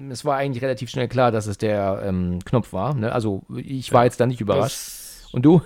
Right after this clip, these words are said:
Speaker 2: Nee, wobei das ja auch nicht so ohne war, also so einen Knopf zu verschlucken, ich meine, da sind zwei Löcher drin, aber uiuiui.
Speaker 1: Oh ja, ja, da, je nachdem, wie der
Speaker 2: Uiuiui.
Speaker 1: reinrutscht, äh, kann das schon gefährlich enden, das stimmt.
Speaker 2: Ja, ich bin im Cube und sterb an einem
Speaker 1: Knopf.
Speaker 2: an,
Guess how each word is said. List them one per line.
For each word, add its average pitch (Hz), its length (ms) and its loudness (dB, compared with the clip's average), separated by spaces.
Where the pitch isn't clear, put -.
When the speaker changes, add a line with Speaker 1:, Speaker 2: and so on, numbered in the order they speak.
Speaker 2:
Nee, 110 260 -6
wobei 123 260 0
das 120 100 0
ja 123 80 -2
auch 123 80 2
nicht 165 140 4
so 151 120 -2
ohne 120 300 0
war, 110 200 -8
also 117 180 -8
so 117 60 -4
einen 113 80 -6
Knopf 113 240 -10
zu 160 120 -6
verschlucken, 165 500 -2
ich 165 120 -6
meine, 120 140 -2
da 123 100 0
sind 120 120 -6
zwei - 140 -2
Löcher 117 280 -4
drin, 170 260 -4
aber 120 320 -6
uiuiui. 131 400 -2
Speaker 1:
Oh 175 100 10
ja, 196 240 8
ja, 127 180 4
da, 139 160 -2
je 139 320 2
nachdem, 139 360 4
wie 143 80 2
der 147 140 10
Speaker 2:
Uiuiui. 127 80 4
Speaker 1:
reinrutscht, 117 580 2
äh, 170 360 2
kann 165 200 -2
das 165 100 -2
schon 170 220 -2
gefährlich 160 420 0
enden, 110 300 -2
das 117 160 -4
stimmt. 98 400 -2
Speaker 2:
Ja, - 260 -10
ich 123 140 -6
bin 143 100 2
im 151 160 4
Cube 190 400 4
und 151 220 4
sterb 143 320 4
an 131 100 -4
einem 117 640 -2
Speaker 1:
Knopf. 110 260 -2
Speaker 2:
an, 113 140 -6